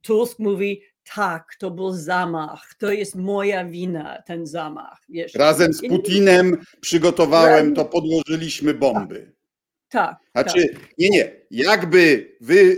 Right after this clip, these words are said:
Speaker 2: wybrał nie protokół, y, konwencję chicagowską, tylko razem z Rosjanami, em, zbadał tą katastrofę, to by wyszedł zamach i wyszłoby,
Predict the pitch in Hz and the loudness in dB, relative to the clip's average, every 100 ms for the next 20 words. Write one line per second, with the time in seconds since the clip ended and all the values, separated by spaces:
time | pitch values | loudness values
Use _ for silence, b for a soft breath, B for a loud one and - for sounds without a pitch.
0 | 131 175 175 156 131 123 131 175 190 175 | 2 2 4 4 2 0 0 2 2 2
1 | 160 156 165 160 156 143 135 139 131 127 | -2 -2 -2 -2 -4 -2 -2 -2 -4 -4
2 | 147 165 160 170 165 143 - 135 143 131 | -4 -2 0 0 -2 -6 -6 -2 -2 2
3 | 156 - - 117 107 98 b _ - 233 | 0 0 -8 -8 -6 -8 b _ 0 0
4 | - 190 190 220 190 208 185 202 190 185 | 4 6 6 6 4 2 2 2 2 2
5 | 180 190 180 170 143 120 104 101 _ _ | 2 4 4 4 2 -2 -6 -12 _ _
6 | _ _ 131 127 127 127 131 131 127 127 | _ _ -4 -2 -2 -2 -2 -2 -2 -4
7 | 123 135 165 160 147 147 139 127 - 123 | -2 2 4 4 0 -2 -2 -4 -6 -8
8 | - 180 233 277 269 - _ 240 247 254 | 0 2 4 2 2 -2 _ 4 4 2
9 | 180 214 - 160 113 113 196 269 285 - | 0 0 0 -2 -2 0 2 2 -2 -4
10 | - 214 208 220 247 226 165 190 196 | -10 -4 -2 -2 0 0 2 4 4